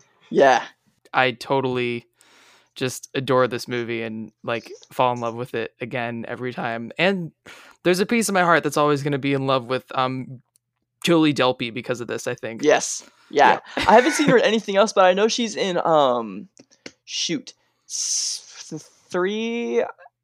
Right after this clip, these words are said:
Speaker 2: shoot, uh, Three Colors. Yeah, that's what it was called. She was in Three Colors. I haven't seen those yet, but I'm a really big fan of her.
Speaker 3: Yeah.
Speaker 2: I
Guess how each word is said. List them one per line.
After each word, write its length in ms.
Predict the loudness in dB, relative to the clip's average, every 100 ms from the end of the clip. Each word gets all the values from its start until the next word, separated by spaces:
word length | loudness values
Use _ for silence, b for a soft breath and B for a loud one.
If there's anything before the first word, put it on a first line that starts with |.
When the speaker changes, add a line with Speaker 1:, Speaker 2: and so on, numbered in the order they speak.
| _ _ _ _ -14
Speaker 2:
shoot, 320 | -6 -4 0
uh, 560 | 4 6 6 4 2 -4 -12 _ _ _ _ _ _ _
Three 120 | -2
Colors. 460 | 6 8 8 6 2
Yeah, 140 | 6
that's 180 | 8 6
what 80 | 6
it 40 | 2
was 120 | 2
called. 320 | 0 -2 -2
She 140 | -4
was 120 | -2 0
in 120 | -4
Three 220 | -2 -4
Colors. 380 | 2 2 2 2
I 80 | 2
haven't 220 | 2 -2
seen 220 | -6 -2
those 240 | 0 0
yet, 260 | 0 -2 -4
but 260 | -4 -4 -4 -16 b b
I'm 120 | 0
a 60 | 4
really 220 | 4 4
big 180 | 0 0
fan 220 | -2 -2
of 120 | -4
her. 320 | -4 -2 -2 -8 _ _ _ _ _ _ _ _ _ _
Speaker 3:
Yeah. 260 | 0 6
Speaker 2:
I 40 | 8